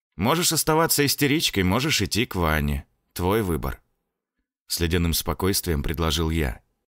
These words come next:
«Ответственность перекладываешь!» — задохнулась от злости Яна. «Да пошел ты!» Она развернулась и сделала несколько быстрых шагов,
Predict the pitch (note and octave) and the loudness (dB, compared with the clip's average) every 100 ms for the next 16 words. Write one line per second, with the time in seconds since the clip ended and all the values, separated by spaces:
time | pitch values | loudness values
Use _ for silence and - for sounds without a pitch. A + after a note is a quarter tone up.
0 | _ _ _ _ _ _ _ C#3+ C#3 F3 | _ _ _ _ _ _ _ -2 2 4
1 | - - C3+ B2+ C3 C3 C3+ G#2 D#2+ C#2+ | 4 2 2 2 2 2 2 2 0 -2
2 | C2 - _ _ _ _ _ _ _ E2+ | -4 -8 _ _ _ _ _ _ _ -2
3 | F2+ F2+ F#2 E2+ F2 E2+ E2+ F2 - G2 | 0 0 2 0 0 0 0 0 0 -2
4 | F2+ C2+ B1+ - _ _ - D#3+ - G#3+ | -2 -2 -8 -14 _ _ 0 2 4 6
5 | - C4+ A3 - C2+ - _ _ _ _ | 6 6 4 2 -4 -8 _ _ _ _
6 | _ _ _ _ - F#2 G2+ F#2+ E2 G2 | _ _ _ _ -2 2 2 2 2 0
7 | A2 G#2+ F2 F#2+ D#2+ F#2+ G2 F#2 F#2 G2 | 2 2 0 0 0 0 2 2 2 0
8 | - F2 F#2+ E2+ F2+ - F2+ - F#2+ F2+ | 0 -2 -2 0 -2 -2 -2 0 0 0
9 | D2+ - | -4 -6